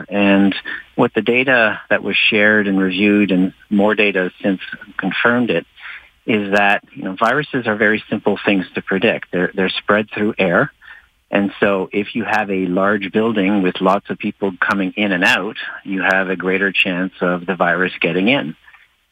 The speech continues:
And once the virus is in, if you have a very crowded building with a lot of people,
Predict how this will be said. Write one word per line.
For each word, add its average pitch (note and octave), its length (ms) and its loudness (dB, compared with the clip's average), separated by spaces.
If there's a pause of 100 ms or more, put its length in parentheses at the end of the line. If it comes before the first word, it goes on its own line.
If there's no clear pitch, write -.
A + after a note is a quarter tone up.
(120)
And F#2+ 340 0
once G#2 280 0
the F#2+ 100 -2
virus G2 420 0
is E2 140 -12
in, G#2 480 -2
if - 180 -6
you F2+ 100 -4
have F#2+ 140 -2
a F#2+ 120 -4
very F#2+ 320 -2
crowded G#2 520 -4
building G2 380 -2
with F2+ 160 -4
a F2+ 40 -2
lot F#2 200 2
of F2+ 80 -6
people, B2 420 -2